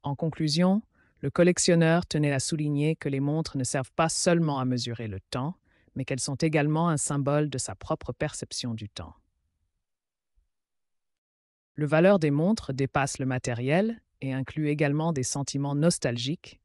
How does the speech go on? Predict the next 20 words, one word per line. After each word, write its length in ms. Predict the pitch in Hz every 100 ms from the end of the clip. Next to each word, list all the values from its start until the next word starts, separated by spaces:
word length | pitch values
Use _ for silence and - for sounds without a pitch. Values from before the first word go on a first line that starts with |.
| -
et 80 | 139
des 220 | 131 123
histoires 340 | - - 127
personnelles. 640 | - 117 - 104 82 73 - _ _ _ _ _ _
Pour 160 | - 143
beaucoup, 500 | 156 - 196 214 294 _
la 140 | - 127
question 320 | 147 - 233
se 120 | -
pose 300 | - 147 131
donc, 420 | 147 165 190 - _ _ _ _ _ _ -
ne 100 | 151
devrait-on 400 | 165 156 170 -
pas 120 | 220
plutôt 400 | - 185 - 180
préserver 680 | - - 185 175 156 156 175
la 100 | 139
sensation 580 | - 165 - 147 - 165
du 160 | 135
temps 320 | - 156 190